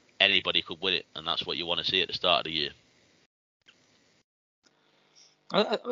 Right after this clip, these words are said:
Speaker 2: I, I, I get where Andy's coming from in terms of Cardiff. That, that is a good lineup. I just think what got them more wins, the, the teams were comparative.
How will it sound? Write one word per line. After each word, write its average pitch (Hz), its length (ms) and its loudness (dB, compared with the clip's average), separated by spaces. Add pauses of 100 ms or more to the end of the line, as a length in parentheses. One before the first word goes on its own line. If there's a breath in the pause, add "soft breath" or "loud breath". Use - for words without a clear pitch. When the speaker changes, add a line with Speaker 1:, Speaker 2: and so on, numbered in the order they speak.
(160)
Speaker 2:
I, 196 80 0 (160)
I, 208 180 -2 (140)
I - 60 -4
get 196 200 0
where 180 120 6
Andy's 175 200 0
coming 123 160 -4
from 120 160 -8
in 113 60 -10
terms 123 180 -8
of - 60 -14
Cardiff. 120 340 4
That, 127 180 2
that 156 160 4
is 135 100 0
a 131 40 -2
good 131 200 -2
lineup. 127 400 2 (600)
I 120 100 -4
just 127 180 -10
think 156 160 0 (800)
what 151 200 4 (280)
got 151 260 2
them 147 200 -2
more 135 320 -2
wins, 127 580 -4 (1700)
the, 151 160 6
the - 20 -10 (140)
teams 214 300 0
were 175 60 -2
comparative. 147 600 2